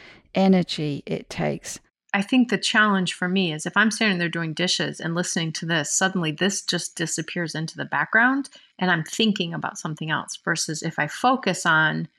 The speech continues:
Speaker 2: saying some of the words from the podcast, thinking about the podcast, then I'm going to remember it more.
Speaker 1: He talks about using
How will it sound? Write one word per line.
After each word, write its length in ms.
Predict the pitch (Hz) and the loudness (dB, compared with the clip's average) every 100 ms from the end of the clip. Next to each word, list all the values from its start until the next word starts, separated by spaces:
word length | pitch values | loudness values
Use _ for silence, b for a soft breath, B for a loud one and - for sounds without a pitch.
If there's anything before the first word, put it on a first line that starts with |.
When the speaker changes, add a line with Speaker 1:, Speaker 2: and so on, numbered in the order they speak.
| _ _ _ _ | _ _ _ _
Speaker 2:
saying 420 | - - 131 147 | -6 -4 -4 -6
some 220 | - 175 | -6 -4
of 60 | 185 | -2
the 80 | 190 | 0
words 380 | 214 233 196 - | 2 4 2 -2
from 140 | 165 | -4
the 80 | 151 | -6
podcast, 680 | - 135 139 - 127 - | -2 -2 -2 -6 -8 -8
thinking 440 | - 269 262 196 160 | -2 2 2 2 0
about 340 | 147 147 147 | 0 -2 -2
the 60 | - | -8
podcast, 600 | - 139 - - 143 - | -2 -2 -2 -6 -6 -8
then 380 | 156 180 226 180 | -2 2 2 2
I'm 400 | 160 156 156 156 _ _ _ _ - 170 | 2 0 -4 -8 _ _ _ _ -18 -10
going 300 | 165 160 160 | -6 -4 -6
to 80 | |
remember 500 | 165 160 190 208 - | -4 0 2 2 2
it 140 | - - | -2 -2
more. 400 | 78 - - - _ _ _ _ _ _ _ _ | -4 -2 -4 -6 _ _ _ _ _ _ _ _
Speaker 1:
He 320 | - 254 254 | 2 6 6
talks 400 | - 330 339 - | 6 6 6 4
about 460 | 285 220 190 190 - _ | 2 4 6 4 0 _
using 920 | 220 226 226 208 208 202 196 196 | 4 6 4 6 6 6 6 4